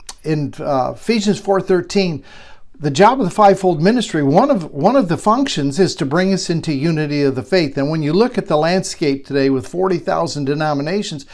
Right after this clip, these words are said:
this looks like mission impossible. It looks like it's something that could never be fully accomplished, and yet I absolutely believe it can, or I don't think Paul would have written that this was a charge from Jesus himself,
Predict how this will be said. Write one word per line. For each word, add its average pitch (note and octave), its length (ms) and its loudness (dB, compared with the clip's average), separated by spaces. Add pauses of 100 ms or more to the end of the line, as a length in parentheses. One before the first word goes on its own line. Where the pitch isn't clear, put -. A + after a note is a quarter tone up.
(280)
this C4+ 220 2
looks G#3 200 0
like E3 200 2
mission F#3 340 2
impossible. F3+ 640 -2
It D#3 40 -4
looks - 120 -10
like F3+ 160 2
it's D#3+ 140 -6
something F3+ 340 0
that D#3 160 -4
could D3+ 180 -4
never F3 280 2
be D3 320 -4 (240)
fully F3+ 480 6
accomplished, D3+ 760 -2
and D#3 160 -2
yet E3 240 2
I D3+ 380 2
absolutely G3 600 4
believe E3 320 4
it C#3 120 -2
can, A3 480 -2 (600)
or F3 100 4
I - 40 10
don't A3+ 140 2
think G#3 220 2
Paul G3 480 4
would F#3 260 4
have D3 180 2
written F#3 420 2
that D#3 200 0
this G3 220 6
was D3+ 160 2
a D3+ 80 2
charge F#3+ 540 2
from D3+ 200 -4
Jesus G#3+ 500 2
himself, F#3+ 640 0